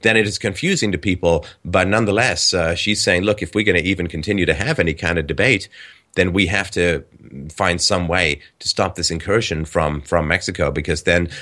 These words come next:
there's no possibility of having a debate, because, uh, everybody who's on the right will be outvoted by everyone on the left, and that's it for the history of America." So, yeah, it, it is a bit of a switch, and, and I'm glad that, that we're able to have these kinds of conversations. Again,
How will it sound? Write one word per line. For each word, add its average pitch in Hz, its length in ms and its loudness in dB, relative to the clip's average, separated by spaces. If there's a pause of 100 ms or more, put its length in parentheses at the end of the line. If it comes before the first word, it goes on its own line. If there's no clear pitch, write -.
(100)
there's 95 400 4
no 104 120 6
possibility 101 640 2
of 80 60 -2
having 87 280 -2
a 80 60 0
debate, 95 380 -2
because, 90 360 0 (300)
uh, 85 220 2
everybody 95 440 2
who's 98 200 -2
on 92 100 0
the 87 80 0
right 90 320 0
will 90 80 0
be 82 180 -4
outvoted 87 480 -2
by 85 120 0
everyone 85 420 -2
on 85 120 0
the 82 80 0
left, 107 360 0
and 85 160 -4
that's 101 300 -4
it 113 160 -2
for 95 200 -2
the 90 80 0
history 104 320 0
of 95 120 0
America." 127 440 -2 (280)
So, 95 400 4
yeah, 101 300 4
it, 92 120 0
it 113 260 2
is 151 200 4
a - 20 -4
bit 151 120 4
of 123 60 -4
a 117 60 -2
switch, 95 460 -2
and, 90 240 -2
and 87 160 -2
I'm 85 140 -2
glad 98 340 0
that, 82 220 -4
that 76 180 0
we're 82 280 -2 (120)
able 104 240 2
to 90 80 -4
have 143 260 -4
these 95 180 -2
kinds 92 280 -2
of 85 80 -12
conversations. 92 720 0 (260)
Again, 120 400 0